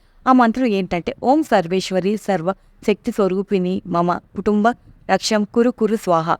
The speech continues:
ఇది మంత్రం. జాగ్రత్తగా గమనించండి. ఆడవాళ్ళందరూ రోజు స్నానం చేసిన తర్వాత అద్దంలో చూసుకుంటూ, కుంకుమ బొట్టు పెట్టుకుంటూ ఆ మంత్రం చదువుకుంటే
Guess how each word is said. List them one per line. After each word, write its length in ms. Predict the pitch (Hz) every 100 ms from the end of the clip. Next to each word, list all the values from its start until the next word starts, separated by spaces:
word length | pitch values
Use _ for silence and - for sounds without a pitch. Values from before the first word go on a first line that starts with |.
| - _ _
ఇది 180 | 214 320
మంత్రం. 400 | 262 180 170 - - - _
జాగ్రత్తగా 600 | - 208 214 240 208 196 220 202
గమనించండి. 540 | 185 175 156 165 156 -
ఆడవాళ్ళందరూ 800 | 175 196 226 240 208 190 175 185 190 _ - _ - -
రోజు 320 | 202 233 240
స్నానం 380 | 226 196 180 208 202
చేసిన 220 | 196 -
తర్వాత 380 | 170 175 165 165 - -
అద్దంలో 500 | 175 160 214 202 180
చూసుకుంటూ, 680 | - 185 - - 180 302 392 - _ _
కుంకుమ 340 | 254 254 330 302
బొట్టు 260 | 220 -
పెట్టుకుంటూ 640 | 208 175 - 180 180 165 202 214
ఆ 80 |
మంత్రం 360 | 233 208 180 214
చదువుకుంటే 640 | 202 180 160 180 156 226